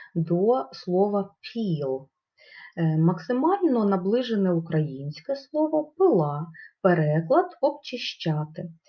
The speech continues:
Придумали певну історію обчищати пилою. І ось дитина намалювала малюнок. Е, малюнки такі можна малювати,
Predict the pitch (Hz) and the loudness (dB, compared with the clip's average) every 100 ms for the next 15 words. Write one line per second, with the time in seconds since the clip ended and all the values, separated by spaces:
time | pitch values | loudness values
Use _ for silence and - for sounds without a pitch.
0 | - _ 214 220 440 523 254 202 185 - | -20 _ -2 0 0 2 2 4 0 -4
1 | 165 - _ - 240 262 233 208 190 - | -12 -12 _ 2 4 4 2 0 -4 -6
2 | 180 160 151 151 - 202 202 - - 156 | 0 2 2 -4 -4 -2 -2 -2 -6 -4
3 | - - - 175 269 330 - 269 269 - | -4 -8 -2 -2 0 -4 -2 -2 -2 -10
4 | _ _ - 226 220 196 190 170 151 143 | _ _ 4 6 6 6 4 4 2 -2
5 | 165 170 _ _ 311 453 226 269 247 170 | -8 -10 _ _ -8 0 4 4 2 -4
6 | 165 185 269 247 185 170 160 151 160 175 | -2 -2 0 0 0 2 0 0 0 0
7 | 220 196 190 190 _ _ _ _ _ _ | 0 0 -2 -6 _ _ _ _ _ _
8 | _ 180 190 208 190 156 151 - - - | _ 2 4 6 6 4 0 -8 -16 -18
9 | - - - 180 165 165 190 214 277 453 | -18 -20 -6 0 4 6 6 4 2 0
10 | - 254 202 - 262 226 220 247 208 196 | 2 0 0 -4 -2 0 2 0 -2 0
11 | 196 190 185 254 381 - 262 240 | 0 0 -2 -2 -2 0 0 0